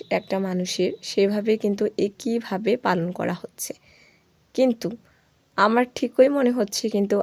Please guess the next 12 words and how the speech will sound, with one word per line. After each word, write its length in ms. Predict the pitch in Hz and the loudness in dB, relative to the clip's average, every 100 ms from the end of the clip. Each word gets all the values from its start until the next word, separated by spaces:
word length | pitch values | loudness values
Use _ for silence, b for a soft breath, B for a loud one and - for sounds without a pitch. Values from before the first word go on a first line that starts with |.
| 196 | 2
আপনাদের 380 | 196 214 208 226 | 0 0 2 2
মনে 240 | 208 185 196 | 2 0 -2
হচ্ছে 220 | 202 - | -4 -8
কি 140 | 226 220 | -4 -2
না 120 | 220 247 b b - | -2 -4 b b -2
একটু 220 | 196 - | -2 0
জানাবেন 500 | 220 208 196 220 233 | 0 0 0 0 -2
তো। 100 | 226 403 - | -2 -4 6
তবে 300 | 294 277 302 302 - 240 | 8 10 10 10 6 6
আমি 140 | 247 269 | 8 8
আবার 200 | 269 277 262 214 | 8 8 8 8
অনেক 180 | 226 | 6